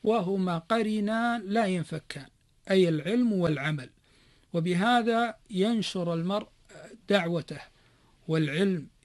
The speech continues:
ينتشر بعد أن يتعلم هذا العلم، يؤدي هذا العلم. قال الله تعالى: "قل هذه سبيلي أدعو إلى الله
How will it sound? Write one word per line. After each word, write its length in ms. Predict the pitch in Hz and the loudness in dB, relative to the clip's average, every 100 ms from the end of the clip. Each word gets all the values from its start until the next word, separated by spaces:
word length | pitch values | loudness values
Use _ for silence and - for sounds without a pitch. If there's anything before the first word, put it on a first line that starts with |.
| 180 | -2
ينتشر 600 | 190 196 214 - 233 - _ _ | 0 0 0 0 -2 -4 _ _
بعد 360 | 170 208 190 190 | 0 2 2 0
أن 360 | 226 226 196 | 0 0 0
يتعلم 800 | 185 170 170 165 226 226 254 247 - - _ - | 0 0 -4 -2 -2 0 -2 -2 -8 -20 _ -4
هذا 320 | 202 240 202 | 0 2 0
العلم، 380 | 165 208 247 180 | -2 0 2 2
يؤدي 540 | 175 214 170 185 156 | 0 -2 -2 -2 0
هذا 220 | 175 160 | 0 -2
العلم. 300 | 143 151 147 - _ _ _ _ | -4 -6 -8 -12 _ _ _ _
قال 240 | 196 208 196 | 0 0 2
الله 340 | 175 180 160 | 0 -2 -2
تعالى: 540 | 156 156 185 214 190 170 208 | -4 -4 -4 -4 -6 -4 -2
"قل 180 | 180 | -2
هذه 640 | 147 180 214 202 175 151 156 | -2 0 0 0 -2 -4 -4
سبيلي 800 | - 160 156 196 170 151 - 202 | -4 -4 -4 -2 -2 -6 -2 -2
أدعو 400 | 175 165 151 156 | 0 -2 -4 -4
إلى 240 | 170 175 | -4 -2
الله 380 | 160 156 214 | -2 -2 -2